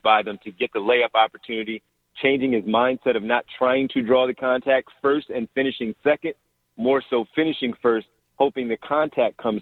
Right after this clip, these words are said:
second, still getting to the foul line. And you also see it when he tries to do his pa-, his patented step back move, which from beyond the three-point line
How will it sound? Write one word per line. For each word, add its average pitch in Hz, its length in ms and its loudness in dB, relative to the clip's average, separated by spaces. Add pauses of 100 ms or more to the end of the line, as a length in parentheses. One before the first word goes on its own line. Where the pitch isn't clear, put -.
second, 107 320 0 (340)
still 131 180 4
getting 120 340 -2
to 120 100 -4
the 101 180 -6
foul 127 240 2
line. 98 260 -4 (280)
And 139 120 0
you 151 120 4
also 151 260 -2 (100)
see 127 200 -2
it 113 120 -6
when 113 160 -8
he 110 80 -6
tries 113 300 -2
to 104 80 -14
do 113 180 -6
his 107 140 -2 (100)
pa-, 120 100 -6 (100)
his 117 200 -2
patented 113 480 0
step 123 220 -2
back 107 220 0
move, 123 340 -2
which 110 180 0 (360)
from 123 180 2
beyond 110 300 0
the 107 80 -2
three-point 117 420 -2
line 107 280 0